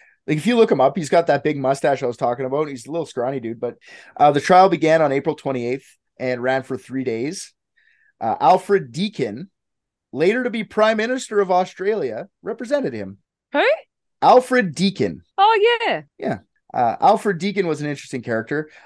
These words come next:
Speaker 1: Uh, like Deeming, he was really into the occult and apparently claimed he had hypnotic powers that can control others using mental commands.
Speaker 2: <laughs>
Speaker 1: Patty Deakin, his wife,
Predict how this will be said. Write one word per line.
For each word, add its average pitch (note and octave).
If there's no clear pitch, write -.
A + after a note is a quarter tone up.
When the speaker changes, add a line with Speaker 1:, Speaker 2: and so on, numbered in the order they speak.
Speaker 1:
Uh, D3+
like F3+
Deeming, G3+
he E3+
was D3+
really G3
into F3
the D3
occult G#3
and C3+
apparently F#3+
claimed F3
he D3+
had C3
hypnotic G3+
powers G#3
that E3+
can D#3
control G3
others F#3+
using F3
mental F#3+
commands. D#3
Speaker 2:
<laughs> F#3
Speaker 1:
Patty A3
Deakin, D3
his B2+
wife, F3+